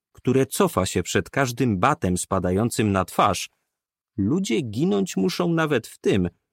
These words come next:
co nie jest szczytnym, pięknym i wielkim. No, to tyle. A teraz buzi, chłopcze. Tobie i wszystkim wam, starzy druchowie,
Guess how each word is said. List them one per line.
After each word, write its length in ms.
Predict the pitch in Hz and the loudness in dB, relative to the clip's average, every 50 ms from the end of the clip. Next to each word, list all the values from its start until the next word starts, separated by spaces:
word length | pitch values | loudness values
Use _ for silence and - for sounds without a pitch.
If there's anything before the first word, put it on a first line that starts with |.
| _ _ _ _ | _ _ _ _
co 160 | - - 262 | -6 -4 -2
nie 220 | 262 254 214 135 | 0 2 2 4
jest 280 | 98 92 87 - - - | 4 2 2 -2 -6 -10
szczytnym, 760 | - - - - - 131 156 - - 180 160 156 160 160 151 | -10 -10 -8 -2 -2 -2 -2 0 -2 0 2 2 2 0 -2
pięknym 640 | - - 104 101 107 110 107 - - 117 110 110 - | 0 2 2 4 4 2 0 0 0 0 0 0 -2
i 120 | 98 95 | -4 -2
wielkim. 600 | 90 92 85 82 82 82 - - - - - - - _ _ _ _ _ _ _ _ _ _ _ _ _ _ _ _ _ _ _ _ _ | -2 0 0 0 -2 -4 -6 -10 -12 -14 -14 -14 -18 _ _ _ _ _ _ _ _ _ _ _ _ _ _ _ _ _ _ _ _ _
No, 300 | 180 139 98 85 85 85 - _ _ _ _ _ _ _ _ _ _ _ | 0 0 2 0 -2 -6 -12 _ _ _ _ _ _ _ _ _ _ _
to 140 | - 208 190 | 0 0 0
tyle. 400 | - - 92 87 80 - - - _ _ _ _ _ _ _ _ _ _ _ _ | 0 -2 -2 -2 -2 -4 -8 -14 _ _ _ _ _ _ _ _ _ _ _ _
A 120 | - 92 92 | -4 -4 0
teraz 400 | - 123 123 123 117 - - - | 2 2 2 4 2 2 -2 -2
buzi, 380 | 95 113 175 185 113 92 92 | -2 0 2 2 2 0 -2
chłopcze. 600 | 82 - - 90 87 82 - - - 82 82 80 - _ _ _ _ _ _ _ _ _ _ _ _ | -4 -4 -2 -2 -2 -2 -6 -8 -10 -8 -8 -8 -12 _ _ _ _ _ _ _ _ _ _ _ _
Tobie 400 | _ 90 92 104 113 131 160 208 | _ 2 2 2 2 2 0 -2
i 180 | 233 - 107 107 | -2 -2 -4 -6
wszystkim 560 | - - - 180 170 - - - 151 147 120 | -6 -2 -2 -2 -2 -2 -2 -2 0 0 2
wam, 240 | 113 127 104 90 87 | 4 4 4 4 2
starzy 400 | - - - 92 90 90 104 95 | 0 -2 -2 -2 0 0 0 -2
druchowie, 640 | 90 92 90 87 - - 87 85 85 90 90 85 | 0 -2 -2 -2 -2 -2 -4 -4 -4 -6 -8 -10